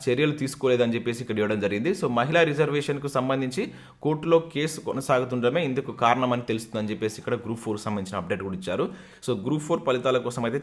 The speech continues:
చాలామంది వెయిట్ చేస్తున్నారు. So, ఆ ఫలితాల కోసం వెయిట్ చేస్తున్న వారు కూడా వీడియోని లైక్ చేయండి.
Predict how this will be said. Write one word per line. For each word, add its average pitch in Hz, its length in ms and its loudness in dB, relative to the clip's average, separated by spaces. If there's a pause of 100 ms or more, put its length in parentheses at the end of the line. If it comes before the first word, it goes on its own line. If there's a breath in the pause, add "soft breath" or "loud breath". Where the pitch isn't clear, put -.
చాలామంది 117 400 2
వెయిట్ 110 220 0
చేస్తున్నారు. 113 760 -4 (400)
So, 123 60 0
ఆ 120 60 6
ఫలితాల 127 360 4
కోసం 127 280 -2
వెయిట్ 120 180 2
చేస్తున్న 117 220 -2
వారు 113 120 4
కూడా 123 140 0
వీడియోని 113 300 0
లైక్ 104 280 0
చేయండి. 113 300 0